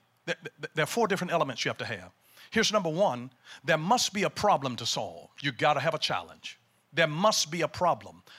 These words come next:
to solve. Problems are facts of life. Problems are facts of life. And so just, just deal with it. But here's the definition of a problem, is that which can be solved.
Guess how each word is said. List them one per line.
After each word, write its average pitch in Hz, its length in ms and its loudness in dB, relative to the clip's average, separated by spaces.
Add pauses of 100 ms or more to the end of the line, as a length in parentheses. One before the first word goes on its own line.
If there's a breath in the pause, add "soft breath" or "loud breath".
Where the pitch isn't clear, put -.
to - 100 -4
solve. - 460 -2 (960 loud breath)
Problems 202 840 2 (380)
are 165 120 4
facts - 380 0
of 151 120 -8
life. 98 420 -6 (2000)
Problems 190 440 2
are 185 40 2
facts 165 300 0
of 180 100 -4
life. 196 300 0 (2750 soft breath)
And 220 100 0
so 233 180 4
just, - 320 -2
just - 400 -4 (360)
deal 262 180 2
with 131 180 -4
it. 110 120 -14
But 214 200 0
here's 311 240 0
the 339 80 -4
definition 254 440 0
of 170 40 -2
a 160 60 0
problem, 180 400 0
is 127 100 -6
that 165 220 -2
which 165 120 -8
can 156 160 -2
be 135 100 -8
solved. 143 560 -6